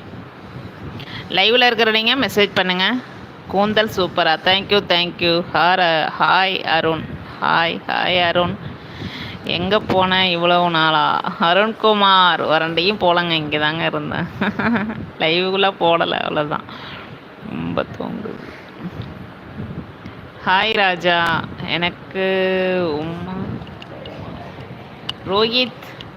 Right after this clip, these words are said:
ரொம்ப ஓவரா மெசேஜ் பண்ற, டைம் அவுட் போட்டுருவான். ஹாய் செல்லமே, என் உயிரே. எம் எம் கே, வாங்க. ஹாய், ஹாய், ஹாய். பதினாறாவது லைக்கா?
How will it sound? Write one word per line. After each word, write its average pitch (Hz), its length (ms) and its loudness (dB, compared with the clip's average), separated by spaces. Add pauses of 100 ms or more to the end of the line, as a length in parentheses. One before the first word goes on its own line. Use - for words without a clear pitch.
(720)
ரொம்ப 185 380 4
ஓவரா 190 120 4
மெசேஜ் 185 440 2
பண்ற, 190 480 2
டைம் 180 260 2
அவுட் 185 160 0
போட்டுருவான். 156 420 0 (1400)
ஹாய் 202 240 2
செல்லமே, 185 400 2
என் 165 180 0
உயிரே. 151 480 0
எம் 156 220 -4
எம் 190 180 2
கே, 170 240 2
வாங்க. 156 460 0 (3250)
ஹாய், 208 360 2
ஹாய், 175 320 2
ஹாய். 160 320 2 (720)
பதினாறாவது 196 680 4
லைக்கா? 170 320 2